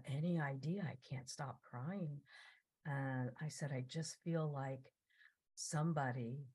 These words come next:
is, the next time we meet, one of us will not be here." And he said, "Well,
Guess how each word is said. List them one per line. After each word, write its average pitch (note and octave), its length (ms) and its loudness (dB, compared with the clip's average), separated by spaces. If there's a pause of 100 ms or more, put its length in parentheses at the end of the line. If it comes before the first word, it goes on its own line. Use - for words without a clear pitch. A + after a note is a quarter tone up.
(840)
is, C#3 420 -8 (400)
the E3 80 -2
next C#3+ 280 0
time C3+ 280 2
we C3 140 4
meet, C#3 360 0 (120)
one C#3 260 -2
of C3+ 140 0
us - 320 -6
will C#3+ 100 -6
not C3+ 280 -6
be A2+ 180 -10
here." - 280 -12 (920)
And D3 100 0
he C3+ 80 2
said, A#2+ 260 -2 (680)
"Well, A#2+ 220 -4